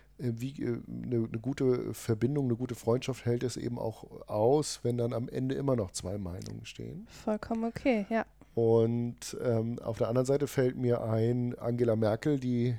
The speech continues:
Speaker 1: eben bei ihrer Rede zum Zapfenstreich, ähm, gesagt hat, ähm, dass sie, dass sie es für wichtig hält, auch in Zukunft die Welt immer auch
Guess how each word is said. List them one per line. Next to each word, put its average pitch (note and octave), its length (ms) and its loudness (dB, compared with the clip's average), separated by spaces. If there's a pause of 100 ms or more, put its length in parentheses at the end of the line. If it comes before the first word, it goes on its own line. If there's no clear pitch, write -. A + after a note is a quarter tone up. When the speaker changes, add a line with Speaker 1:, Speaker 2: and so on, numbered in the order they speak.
(140)
Speaker 1:
eben A2+ 340 0
bei A2 120 -2
ihrer G#2+ 260 -2
Rede B2+ 320 4
zum A2+ 200 -4
Zapfenstreich, A#2+ 920 0 (540)
ähm, B2 420 -10
gesagt G#2+ 560 -2
hat, - 520 -6 (120)
ähm, G#2+ 380 -6
dass G#2 240 -2
sie, G#2+ 380 -2 (1040)
dass G#2+ 180 -4
sie G#2 80 -2
es - 80 -8
für G2+ 160 -2
wichtig G#2+ 320 -8
hält, G#2 260 0
auch G#2+ 180 -4
in A2 100 -2
Zukunft - 540 -8
die A#2 120 -6
Welt A2 260 4
immer C#3 240 -2
auch A2 320 -2